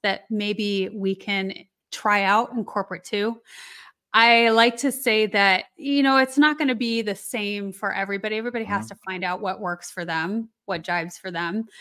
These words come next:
Speaker 1: I, I loved how you do the, the coffee and then the
Speaker 2: <laughs> Half
Speaker 1: decaf.
Speaker 2: calf, half calf and then
Speaker 1: I think
Speaker 2: decaf.
Speaker 1: that's, that's brilliant, you know, in order to navigate that, because you still want that, uh,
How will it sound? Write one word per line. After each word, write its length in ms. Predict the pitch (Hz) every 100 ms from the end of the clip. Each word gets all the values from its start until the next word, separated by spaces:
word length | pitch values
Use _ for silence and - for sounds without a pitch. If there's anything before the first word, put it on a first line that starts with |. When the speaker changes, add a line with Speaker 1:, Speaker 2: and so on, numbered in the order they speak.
| - _ -
Speaker 1:
I, 260 | 220 208 220
I 160 | 214
loved 500 | 214 233 208 226 226
how 380 | - 226 202 190
you 200 | 208 208
do 520 | 202 202 196 190 185 - _ _ _
the, 420 | 240 220 185 165 -
the 80 | 220
coffee 540 | - 202 190 202 196
and 120 | 190
then 120 | 185
the 80 | 185
Speaker 2:
<laughs> 500 | 175 175 180 214 -
Half 140 | 113 -
Speaker 1:
decaf. 120 | 240
Speaker 2:
calf, 380 | 110 208 202 113 113 - -
half 220 | 120 139 -
calf 180 | 160 151
and 140 | 139
then 60 | 262
Speaker 1:
I 100 | 285
think 180 | 285
Speaker 2:
decaf. 40 | -
Speaker 1:
that's, 280 | 277 254 - - -
that's 320 | 254 233 214 208
brilliant, 640 | 220 202 214 202 185 202 226
you 100 | 202
know, 160 | 196
in 100 | 196
order 260 | 202 196 196
to 100 | 190
navigate 500 | 185 190 202 175 175
that, 180 | 185 226
because 320 | 220 226 220
you 80 | 202
still 420 | - 226 220 208
want 360 | 202 190 185 196
that, 380 | 190 180 175 180 - _ _ _ _ _ 214
uh, 240 | 170 170